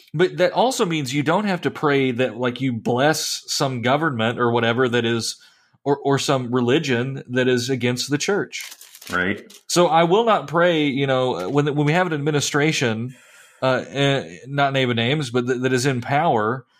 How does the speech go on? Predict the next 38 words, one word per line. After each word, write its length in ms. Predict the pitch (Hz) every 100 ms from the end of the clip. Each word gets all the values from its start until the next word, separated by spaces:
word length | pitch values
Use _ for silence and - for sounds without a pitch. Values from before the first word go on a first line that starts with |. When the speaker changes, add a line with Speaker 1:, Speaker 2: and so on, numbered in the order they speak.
| _ _ -
Speaker 1:
that 160 | 131
is 120 | 127
just 220 | 127 143 -
saying, 320 | 143 131 120
"Hey, 220 | 147 143
let's 240 | 135 131
slaughter 360 | - 135 135 156
the 140 | 165 131
innocent. 520 | 110 113 123 131 - _ _ _ -
Let's 200 | 127 127
affirm 400 | 120 139 151 151
this. 300 | 120 123 127
Let's 160 | 113
force 400 | - - 156 151
the 80 | -
church 340 | - 143 139 -
to 60 |
pay 160 | 117 135
for 160 | 131 123
this, 180 | 123 127
that, 120 | 120
or 80 | 117
the 140 | 117
other." 200 | 135 117
You 160 | 120 143
don't 200 | 156 185
have 140 | 170
to 80 | 139
pray, 420 | - 139 127 120 -
"Oh, 160 | 131 127
bless 400 | 113 135 147 -
them," 380 | 104 101 110 - _ _ _ _
<laughs> 460 | _ _ _ _ -
in 180 | 175 190 -
their 200 | 175 143
efforts, 640 | 165 - 147 104 - -
right? 320 | 123 127 143 - -
Speaker 2:
<laughs> 100 | 101